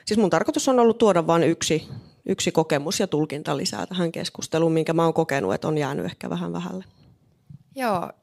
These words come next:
Speaker 2: ehdottomasti. Ja mun mielestä kirjoitat tosi kauniisti ja koherentisti tästä niin kun biologisesta naiseudesta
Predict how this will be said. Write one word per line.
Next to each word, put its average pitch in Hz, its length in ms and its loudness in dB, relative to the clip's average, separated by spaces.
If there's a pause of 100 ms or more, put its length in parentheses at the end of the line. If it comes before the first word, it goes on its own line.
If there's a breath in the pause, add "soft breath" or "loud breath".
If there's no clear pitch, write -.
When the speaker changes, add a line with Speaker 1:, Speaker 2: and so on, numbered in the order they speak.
Speaker 2:
ehdottomasti. 208 960 -6
Ja 185 280 -2
mun 190 160 -8
mielestä 196 560 -4 (280)
kirjoitat 185 500 -2 (420)
tosi 180 500 -6 (800)
kauniisti 185 540 -2
ja 170 80 -6
koherentisti 180 760 -4
tästä - 440 -10 (720 soft breath)
niin 175 240 -4
kun 175 320 -4 (840 loud breath)
biologisesta 190 800 0
naiseudesta 180 880 -4